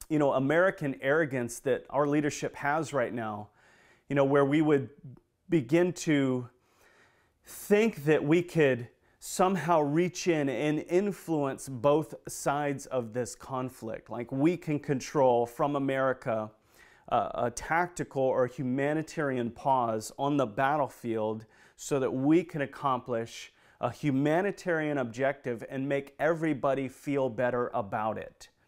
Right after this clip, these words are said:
And again, I just wanna voice, you know, last week I said, man, I was actually pleased with and, and at least acknowledging the fact that our, uh, administration here in America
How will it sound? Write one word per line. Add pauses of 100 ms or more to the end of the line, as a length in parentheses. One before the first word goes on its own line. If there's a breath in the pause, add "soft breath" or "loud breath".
(560 soft breath)
And
again,
I
just
wanna
voice, (840)
you
know,
last
week
I
said,
man,
I
was
actually (1080 soft breath)
pleased
with
and,
and
at
least (340 loud breath)
acknowledging
the
fact
that
our, (100)
uh, (160)
administration
here
in
America